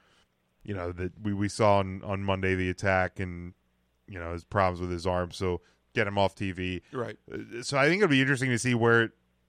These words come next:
Speaker 1: leads the, uh, the tag team, the tag team championship uh, storyline, 'cause you have the, the Revival returning.
Speaker 2: They're back.
Speaker 1: Which was a, a surprise. I, I knew they were soon gonna be coming back,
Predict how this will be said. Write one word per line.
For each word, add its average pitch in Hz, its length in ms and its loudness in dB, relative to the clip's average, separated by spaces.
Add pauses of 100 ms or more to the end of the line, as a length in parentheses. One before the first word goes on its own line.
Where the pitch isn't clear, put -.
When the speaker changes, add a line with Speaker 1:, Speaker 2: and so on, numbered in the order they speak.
(240)
Speaker 1:
leads 113 500 0
the, 107 260 2
uh, 101 360 4 (880)
the 101 80 -12
tag 110 300 0
team, 101 320 -8 (280)
the 104 100 -14
tag 104 260 -4
team 107 160 -6
championship 104 800 -4 (540)
uh, 92 320 4
storyline, 95 640 0
'cause 90 160 -12
you 95 80 0
have 92 140 0
the, 95 140 -2
the 90 140 -4
Revival 107 460 4
returning. 123 500 -2 (320)
Speaker 2:
They're 143 240 0
back. 139 460 4 (500)
Speaker 1:
Which 101 160 -14
was 104 140 -8
a, 101 240 2
a 95 60 -2
surprise. 95 600 -2
I, 104 260 -2
I 107 40 0
knew 120 140 0
they 127 140 2
were 113 280 2 (360)
soon 175 460 6
gonna 127 160 4
be 107 100 0
coming 98 340 -2
back, 95 260 2